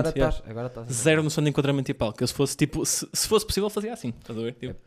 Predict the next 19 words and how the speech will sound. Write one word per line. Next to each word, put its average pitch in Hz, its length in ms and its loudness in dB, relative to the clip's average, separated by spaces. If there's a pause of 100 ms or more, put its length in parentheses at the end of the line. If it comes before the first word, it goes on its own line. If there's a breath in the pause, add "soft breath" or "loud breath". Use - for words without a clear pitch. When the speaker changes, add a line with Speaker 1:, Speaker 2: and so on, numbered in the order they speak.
(120)
Speaker 1:
são 120 200 0
as 117 80 0
trinta 110 260 2
datas, 120 300 -2
servem 143 220 -6
para 160 120 -2
isso. 147 180 -8 (260 loud breath)
Speaker 2:
Pois, - 280 -16
lá 101 140 -8
está. 104 280 -10 (520 loud breath)
Mas, 131 340 0
pronto, 151 220 -4
influências. 131 440 -6
Bill 147 200 -4
Burr, 135 360 4 (380)
pá, 120 420 -6
eh, 135 520 -6
não 156 280 0
é 160 80 4